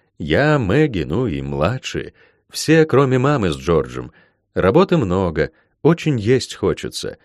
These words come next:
А так, здесь неплохо, Молли. Дыма почти нет, маски носить не нужно.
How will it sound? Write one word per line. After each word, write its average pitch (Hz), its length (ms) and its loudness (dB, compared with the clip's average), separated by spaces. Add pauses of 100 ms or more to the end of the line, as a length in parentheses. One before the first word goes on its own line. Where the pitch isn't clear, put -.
(340)
А 117 160 -2
так, 170 420 -2
здесь 107 380 -2
неплохо, 156 500 2
Молли. 67 460 -2 (240)
Дыма 127 380 2
почти 92 400 -2
нет, 82 340 -4 (300)
маски 123 400 0
носить 110 380 0
не 107 100 0
нужно. 107 460 -4